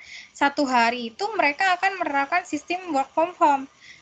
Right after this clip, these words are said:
Di mana kalau misalnya mereka menerapkan sistem itu, berarti kan akan, eh, disiapkan kan sistemnya.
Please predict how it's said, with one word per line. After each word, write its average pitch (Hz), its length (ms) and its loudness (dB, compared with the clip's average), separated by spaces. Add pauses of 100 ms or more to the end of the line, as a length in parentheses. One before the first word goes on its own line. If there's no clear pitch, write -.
(120)
Di 254 160 2
mana 269 240 4
kalau 403 240 4
misalnya 302 320 0
mereka 269 240 -2
menerapkan 247 1200 0
sistem 277 320 -6
itu, 359 320 0
berarti 254 320 -2
kan 427 160 2
akan, 381 460 0 (260)
eh, 277 240 -2
disiapkan 302 640 0
kan 240 160 0
sistemnya. 247 960 -6